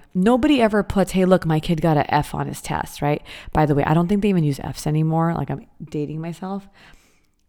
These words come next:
Like, they're only showing when the kids won a medal, when they won the championship, when they've excelled at a competition. All of this is the patriarchy in our mind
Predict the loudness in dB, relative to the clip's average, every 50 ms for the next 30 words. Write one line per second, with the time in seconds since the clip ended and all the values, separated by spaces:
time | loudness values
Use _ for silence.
0 | _ -10 -8 -8 -8 -8 -12 -10 -4 -2 -2 -2 0 -2 0 0 0 0 0 -2
1 | -2 -2 0 0 2 2 2 2 2 2 2 2 2 2 0 0 -2 -2 -4 -4
2 | -2 0 0 0 2 0 0 -2 -6 _ _ -4 -2 0 2 2 2 2 2 2
3 | 0 0 2 2 2 2 2 2 2 0 0 0 0 0 0 0 0 0 0 2
4 | 2 2 0 -2 -4 -8 -14 -20 -20 -16 -10 -6 -2 0 2 2 0 0 -2 -4
5 | -6 -6 -8 -8 -6 -6 -6 -8 -10 -10 -12 -12 -14 -20 -20 -20 -20 _ _ _
6 | _ -4 0 0 2 2 2 2 2 2 2 0 -2 -4 -2 2 2 4 4 4
7 | 2 2 2 2 0 -2 -4 -6 -6 -6 -6 -6 -8 -8 -8 -10 -8 -8 -8 -8
8 | -8 -8 -8 -10 -14 _ _ _ _ _ _ _ _ _ _ _ _ _ _ _
9 | _ _ _ _ _ _ _ _ _ _ _ _ _ _ _ _ _ _ _ _
10 | _ _ _ _ -20 -20 -20 -20 _ _ -12 -8 -6 -6 -2 -2 -2 -2 -2 -4
11 | -4 -2 -2 -2 -2 -4 -6 -6 -6 -4 -4 -4 -6 -6 -6 -6 -6 -6 -6 -6
12 | -6 -6 -6 -6 -4 -6 -6 -8 -10 -12 -12 -10 -8 -8 -10 -12 _ _ _ _
13 | _ -2 0 0 2 2 0 0 0 0 0 -2 -2 -2 -4 -4 -6